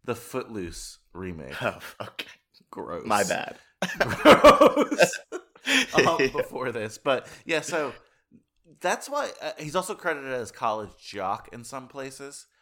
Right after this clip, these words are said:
Speaker 1: I didn't get that because I didn't realize that he wasn't famous when this movie came out. And they're like,
Speaker 2: <laughs>
Speaker 1: "Oh, look, it's Miles Teller." And I'm like, "Oh!"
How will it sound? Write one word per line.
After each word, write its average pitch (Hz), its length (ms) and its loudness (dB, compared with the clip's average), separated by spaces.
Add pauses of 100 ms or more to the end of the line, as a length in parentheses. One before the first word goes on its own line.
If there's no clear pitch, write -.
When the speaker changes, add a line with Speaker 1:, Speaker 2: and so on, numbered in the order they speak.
(360)
Speaker 1:
I 165 200 2
didn't 185 380 -8
get 113 280 -6
that 165 340 -6
because 139 240 -12
I 127 180 -2
didn't 131 240 -10
realize 131 840 -6 (460)
that 127 140 -6
he 123 200 -8
wasn't 107 460 -4
famous 117 600 -10 (140)
when 127 140 -6
this 110 180 -10
movie 120 240 -8
came 147 240 -8
out. 165 220 -4 (220)
And 127 140 -2
they're 156 160 0
like, 165 160 2
Speaker 2:
<laughs> - 0 -
Speaker 1:
"Oh, 247 160 4
look, 247 160 -4
it's 185 120 -10
Miles 208 360 2
Teller." 214 300 0
And 131 100 -4
I'm 139 60 -4
like, 165 160 -2
"Oh!" 254 1160 6